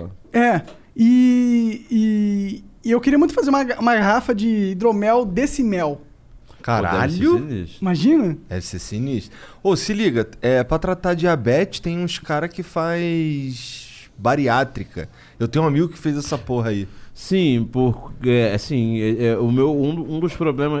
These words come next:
Speaker 1: a
Speaker 3: Mas
Speaker 1: diabetes
Speaker 3: não é qualquer diabetes também,
Speaker 1: é,
Speaker 3: né?
Speaker 1: é, é, e a diabetes, ele vai te ferrando aos pouquinhos, tá ligado? Então, é, quando você tá obeso, é, a ma-, o, com gordura, a obesidade te dá a chance de você ficar hipertenso também, né?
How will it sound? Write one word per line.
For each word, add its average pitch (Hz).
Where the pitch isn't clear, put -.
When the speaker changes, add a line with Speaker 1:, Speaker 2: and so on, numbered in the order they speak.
Speaker 1:
a 123
Speaker 3:
Mas 123
Speaker 1:
diabetes 131
Speaker 3:
não 127
é 143
qualquer 135
diabetes 117
também, 156
Speaker 1:
é, 131
Speaker 3:
né? 143
Speaker 1:
é, 139
é, 175
e 160
a 147
diabetes, 139
ele 151
vai 143
te -
ferrando 147
aos 160
pouquinhos, 147
tá 107
ligado? 104
Então, 120
é, 107
quando 127
você 135
tá 120
obeso, 107
é, 90
a 85
ma-, 95
o, 92
com 110
gordura, 107
a -
obesidade 113
te -
dá 127
a 123
chance 123
de 127
você 127
ficar 123
hipertenso 120
também, 101
né? 82